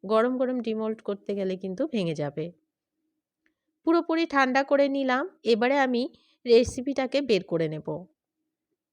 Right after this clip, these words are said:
কতটা লোভনীয় দেখতে হচ্ছে দেখে বুঝতেই পারছো কত সুন্দর দেখতে হচ্ছে। এবারে আমি প্রথমে হাতের সাহায্যে একটু সামনের দিকটাতে টেনে নিয়ে, তো দেখো এমনিই কিন্তু বেরিয়ে আসবে। পিছনে একটু ট্যাপ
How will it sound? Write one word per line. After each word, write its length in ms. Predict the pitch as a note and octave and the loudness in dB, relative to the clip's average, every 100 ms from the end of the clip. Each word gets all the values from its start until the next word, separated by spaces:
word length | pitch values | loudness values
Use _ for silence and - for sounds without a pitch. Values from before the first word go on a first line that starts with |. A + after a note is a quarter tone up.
| _ _ _ _ | _ _ _ _
কতটা 360 | C4 C#4 D4 D#4 | 0 0 0 2
লোভনীয় 460 | C4+ A3+ C4 C#4 | 2 2 -2 0
দেখতে 300 | B3+ A#3+ - | 0 -2 -2
হচ্ছে 300 | C4+ B3+ C4 | -2 -2 -2
দেখে 240 | A#3 - G#3+ | -4 -4 -6
বুঝতেই 320 | A3 - B3+ | -6 -4 -2
পারছো 400 | A3+ A3 - B3 _ _ _ - | -2 -4 -6 -8 _ _ _ -4
কত 220 | A3+ A#3 | -2 -2
সুন্দর 420 | A#3+ B3+ A3 A#3 | -4 -4 -2 -2
দেখতে 320 | G#3+ G3+ - | -4 -6 -4
হচ্ছে। 340 | G#3 F#3 F#3+ G4 - _ - | -2 -2 0 -2 -4 _ 2
এবারে 340 | A3+ A#3 C4+ | 4 6 4
আমি 240 | C4+ B3+ C#4 | 2 2 0
প্রথমে 400 | C4 A#3 B3 C4 | 2 2 0 -2
হাতের 320 | A#3 G3+ C4 | -4 -2 -4
সাহায্যে 380 | C#4 C4 A#3+ C#4 | -2 -4 -2 -2
একটু 440 | G#3 A3 - E4 - _ _ | -2 -6 -6 -8 -8 _ _
সামনের 440 | - C4+ C4+ C#4+ D#4 | -2 2 2 0 -2
দিকটাতে 420 | D#4+ D#4+ D4+ E4+ | -2 -2 -2 -2
টেনে 320 | E4 B3+ A#3+ | 0 0 0
নিয়ে, 340 | B3+ A#3+ A3+ G4+ _ _ _ _ | 0 0 -2 -4 _ _ _ _
তো 60 | C4+ | -2
দেখো 240 | C4 B3+ D4+ - | 0 0 -2 -2
এমনিই 340 | A3+ B3+ C4+ D#4 | -2 0 -2 -2
কিন্তু 300 | D4+ C#4+ D#4 | -4 -2 2
বেরিয়ে 360 | B3 G#3 A3 | 2 2 2
আসবে। 400 | G3+ F#3 F#3 B3+ - _ _ _ _ _ _ | 2 0 0 -2 -2 _ _ _ _ _ _
পিছনে 320 | D4 C4 D4+ | -4 0 0
একটু 200 | D4+ D#4 | -2 -2
ট্যাপ 200 | C#4 C4 | -4 -4